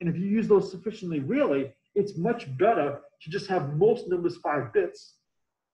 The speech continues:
and not have six bits for everything. So if we can just send zeros and ones, we can send any message. And the goal is to transmit messages so that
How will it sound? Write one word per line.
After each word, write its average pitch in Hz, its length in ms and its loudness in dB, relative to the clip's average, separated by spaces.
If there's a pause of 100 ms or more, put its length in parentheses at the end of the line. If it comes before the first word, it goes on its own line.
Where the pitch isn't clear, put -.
(560)
and 165 80 -2
not 165 140 4
have - 140 -4
six - 280 -6
bits - 140 -4
for 160 100 -8
everything. 143 300 -6 (680)
So 269 120 2
if 226 60 -2
we 285 80 2
can 302 160 0
just 311 160 -2
send 254 220 2
zeros 208 400 2
and 175 120 -2
ones, 175 260 2
we 185 100 -6
can 180 160 -6
send 175 260 -4
any 156 160 -4
message. - 560 -8 (920)
And 196 120 2
the 214 40 4
goal 294 360 2
is 285 100 0
to - 80 -12
transmit 254 440 -4
messages 208 520 -2
so 214 60 0
that 180 120 -2